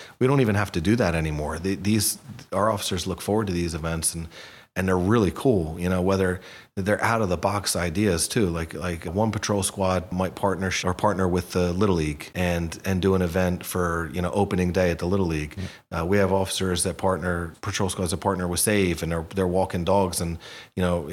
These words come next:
Speaker 1: helping, uh, people in the community adopt animals.
Speaker 2: Yeah.
Speaker 1: You name it. We've done, we've bagged groceries at, at McCaffrey's. We've washed cars,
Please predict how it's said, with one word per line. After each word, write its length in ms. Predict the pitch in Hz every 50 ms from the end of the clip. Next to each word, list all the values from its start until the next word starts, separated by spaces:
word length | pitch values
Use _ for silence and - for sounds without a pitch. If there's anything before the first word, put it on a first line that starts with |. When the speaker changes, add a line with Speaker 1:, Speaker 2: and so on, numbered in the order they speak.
| 92 -
Speaker 1:
helping, 500 | - 90 101 101 - 98 92 90 90 80
uh, 60 | -
people 320 | - - 107 98 - 95 90
in 60 | 85
the 40 | -
community 360 | 101 98 98 98 92 87 87
adopt 540 | 85 82 85 90 90 90 85 - - - - - _ _
animals. 580 | - 104 107 101 92 87 80 78 78 80 - - - - - - 92
Speaker 2:
Yeah. 80 | 80
Speaker 1:
You 180 | 80 95 110 127
name 240 | 131 135 143 123 92
it. 80 | 78
We've 220 | 82 95 98 95 -
done, 260 | 104 98 95 90 92
we've 160 | 101 104 98
bagged 300 | - 92 98 92 90 -
groceries 580 | - 98 98 101 101 - - 95 92 87 85 -
at, 280 | 92 90 90 85 - 90
at 320 | 90 90 87 87 80 -
McCaffrey's. 580 | 90 87 - 104 98 95 92 - 92 87 80 92
We've 220 | 95 92 87 82
washed 360 | 92 92 95 92 - - -
cars, 580 | - - 98 95 92 92 90 87 85 - -